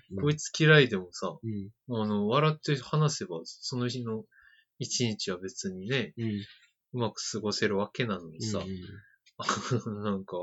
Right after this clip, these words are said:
Speaker 2: あえてね、「お前嫌いだ」って言って、なんか、
Speaker 1: うん。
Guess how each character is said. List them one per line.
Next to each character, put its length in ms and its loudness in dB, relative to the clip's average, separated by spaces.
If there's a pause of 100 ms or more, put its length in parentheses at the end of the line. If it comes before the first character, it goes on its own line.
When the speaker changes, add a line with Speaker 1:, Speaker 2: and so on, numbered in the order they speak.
Speaker 2:
あ 120 2
え 60 -2
て 200 -14
ね、 340 -2 (480)
「お 100 -4
前 220 6
嫌 300 6
い 80 10
だ」 120 10
っ 100 2
て 100 -6
言 80 -4
っ 20 -20
て、 160 -18
な 120 -14
ん 60 -18
か、 140 -6
Speaker 1:
う 40 0
ん。 240 -4